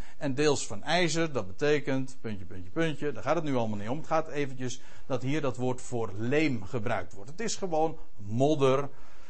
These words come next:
En wellicht dat als je het in verband ook leest van Genesis veertien, dat dat gewoon dus gaat over modderige plassen of, eh,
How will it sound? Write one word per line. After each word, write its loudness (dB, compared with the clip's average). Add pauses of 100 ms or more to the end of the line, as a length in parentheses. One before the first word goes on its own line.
(800)
En 4
wellicht 8
dat 6
als 4
je 2
het 2
in 0
verband 2
ook 2
leest 2
van 2
Genesis 0
veertien, 2 (840)
dat 6
dat 0
gewoon 2
dus 0
gaat 0
over -2
modderige 0
plassen 2
of, -4 (400)
eh, -2